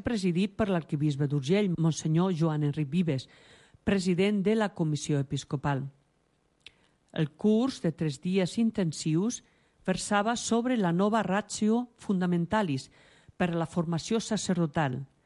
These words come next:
i la seva implantació amb els elements més importants del pla formatiu. Va comptar amb les aportacions de les ponències amb diàleg del bisbe auxiliar de Valladolid,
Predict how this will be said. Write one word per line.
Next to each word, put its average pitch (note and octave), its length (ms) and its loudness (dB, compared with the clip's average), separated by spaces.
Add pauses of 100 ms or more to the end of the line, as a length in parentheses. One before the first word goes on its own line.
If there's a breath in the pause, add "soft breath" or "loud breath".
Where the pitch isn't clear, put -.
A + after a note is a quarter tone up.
(560)
i G#3+ 120 2
la F3 120 4
seva G3 280 0
implantació G3+ 800 0 (260)
amb D3+ 200 -2
els D3 120 -6
elements D#3+ 520 0
més A#3 240 2
importants F3 680 0
del D3+ 160 0
pla C#3 220 -2
formatiu. C#3+ 600 0 (800 soft breath)
Va F3 140 -2
comptar A3+ 440 0 (380)
amb A3+ 240 2
les A#3+ 360 2
aportacions F3 920 0
de A3 80 2
les E3+ 160 0
ponències D3+ 840 -2 (520 loud breath)
amb D3 260 0
diàleg E3 540 2
del C#3 240 -2
bisbe D3 240 -2
auxiliar D3 500 -2
de C#3+ 140 0
Valladolid, C#3+ 720 0